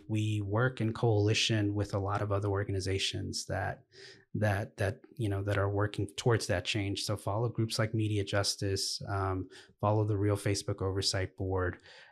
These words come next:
Um, we're a part of other coalitions like the Change the Terms Coalition,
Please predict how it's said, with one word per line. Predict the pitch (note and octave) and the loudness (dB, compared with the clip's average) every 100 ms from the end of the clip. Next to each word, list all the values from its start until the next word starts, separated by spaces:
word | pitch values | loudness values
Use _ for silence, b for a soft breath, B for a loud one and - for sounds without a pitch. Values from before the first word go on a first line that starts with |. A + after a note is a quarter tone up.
| - | -4
Um, | A2+ G#2 | -2 -2
we're | G#2 F#2+ | 0 0
a | |
part | - G#2+ G#2 | 2 4 4
of | G2+ | 4
other | F2 G#2 | 2 0
coalitions | - A#2+ G#2+ G2+ G2+ - G2 F#2+ | 2 2 4 4 4 2 0 -2
like | F#2 - | -2 -4
the | |
Change | - G2+ G2+ - | -4 -2 -2 -4
the | |
Terms | - - G#2 - | -6 -2 0 0
Coalition, | - G2+ G2+ G#2 F#2+ G#2+ G2+ G2 | 0 0 2 2 0 0 0 -2